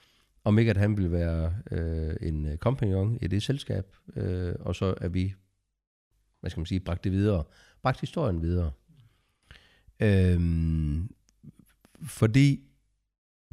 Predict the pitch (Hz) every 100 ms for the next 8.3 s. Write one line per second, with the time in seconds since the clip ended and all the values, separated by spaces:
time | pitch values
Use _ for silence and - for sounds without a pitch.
0 | - 110 120 139 - 127 - 98 92 -
1 | - 117 101 95 95 120 117 117 104 95
2 | 98 104 92 92 90 90 90 127 123 90
3 | 85 87 85 101 113 87 82 78 67 _
4 | _ _ _ _ _ _ _ _ - 107
5 | 90 87 87 101 76 85 85 - _ _
6 | _ _ _ _ _ _ _ _ _ _
7 | _ - 98 104 98 92 107 - - 113
8 | 104 90